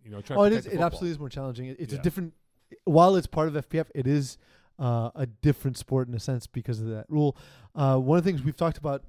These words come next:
Speaker 2: uh, in a preseason meeting, and we'll bring, uh, we'll, we'll lift the curtain a little bit. Uh, we talked about offering some divisions as F P F and offering additional divisions as F P F International, play
Speaker 1: Yeah.
Speaker 2: international rules. Uh, where and, and similarly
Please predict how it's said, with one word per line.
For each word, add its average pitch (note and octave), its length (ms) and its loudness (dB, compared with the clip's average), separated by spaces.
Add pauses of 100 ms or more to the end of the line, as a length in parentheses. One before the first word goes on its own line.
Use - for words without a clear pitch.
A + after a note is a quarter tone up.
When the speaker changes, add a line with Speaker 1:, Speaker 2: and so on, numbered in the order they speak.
Speaker 2:
uh, C3 260 -4
in B2+ 80 -2
a A#2+ 60 -2
preseason D#3+ 420 -4
meeting, C#3+ 300 -10 (340)
and A#2 80 -10
we'll A2+ 80 -8
bring, C#3 380 -2
uh, B2 200 -4
we'll, B2 220 -6
we'll B2+ 220 -4
lift C#3+ 180 -2
the C#3 60 -2
curtain D3+ 280 0
a A#2+ 60 -6
little A2+ 200 -6
bit. C#3+ 200 -6 (400)
Uh, A#2+ 180 -2
we B2+ 80 -2
talked E3+ 200 0
about D3 300 -4
offering D3+ 640 -8 (260)
some E3 260 -4
divisions D3 400 2
as B2+ 100 2
F B2+ 200 0
P B2 160 -4
F F3+ 260 -8 (320)
and C#3 100 -4
offering D3 260 -2
additional D3+ 480 2
divisions B2+ 640 -2
as B2+ 300 -4
F C#3 160 -4
P C#3+ 100 -4
F B2 120 -6
International, B2 460 -8
play B2 80 -4
Speaker 1:
Yeah. C3+ 60 -2
Speaker 2:
international C3+ 500 -8
rules. G#2 280 -16 (380)
Uh, A#2 280 0
where B2+ 340 -2
and, E3 180 -4
and D3+ 380 -6
similarly F3 560 6